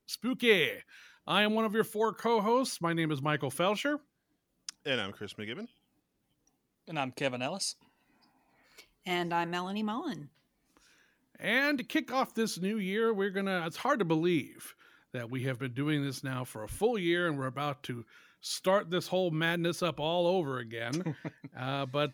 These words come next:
Speaker 1: uh, here we are because we have nothing better to do, and we have, uh, no choice but to inflict our thoughts upon the general public, uh,
Speaker 2: Yeah.
Speaker 1: which is something that we very much enjoy doing. So, Chris, let's talk about what we're going to be discussing on this show.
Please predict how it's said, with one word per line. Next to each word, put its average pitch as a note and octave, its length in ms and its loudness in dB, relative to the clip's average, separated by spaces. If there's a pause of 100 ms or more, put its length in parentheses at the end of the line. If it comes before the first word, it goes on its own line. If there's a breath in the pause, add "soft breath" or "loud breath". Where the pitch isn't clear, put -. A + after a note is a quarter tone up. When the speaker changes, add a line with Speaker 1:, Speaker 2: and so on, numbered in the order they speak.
Speaker 1:
uh, D3 120 2
here G3+ 220 4
we A#3+ 140 2
are F#3 240 4
because E3 320 2
we D#3 80 0
have C#3+ 180 2
nothing F#3+ 320 0
better D3 220 0
to C3 120 -6
do, B2+ 340 -4 (500 loud breath)
and C#3+ 320 -2
we D#3 120 2
have, D#3 360 0
uh, D#3+ 280 2
no F3 180 -2
choice F#3 340 -2
but F3 160 -2
to E3+ 100 -2
inflict A#3+ 480 -2
our D3+ 160 2
thoughts G#3 380 -2
upon G3+ 420 0
the D3 120 0 (140)
general G3+ 340 2
public, B2 520 -6 (480 loud breath)
uh, - 80 -6
Speaker 2:
Yeah. B3+ 120 6
Speaker 1:
which C3+ 140 0
is C3 120 -4
something C3+ 240 -2
that C3+ 120 -4
we C3+ 200 -4
very F#3 300 4
much D#3+ 260 0
enjoy C3 400 0
doing. B2 380 -4 (300 loud breath)
So, E3+ 200 2
Chris, B3 340 6
let's A#3 180 2
talk A3+ 260 2
about G3 300 2
what G3+ 260 0
we're F#3+ 100 0
going F3 240 0
to D#3 60 2
be D3+ 100 0
discussing D#3+ 560 -4
on D3 220 -4
this D3 160 -4
show. - 160 -10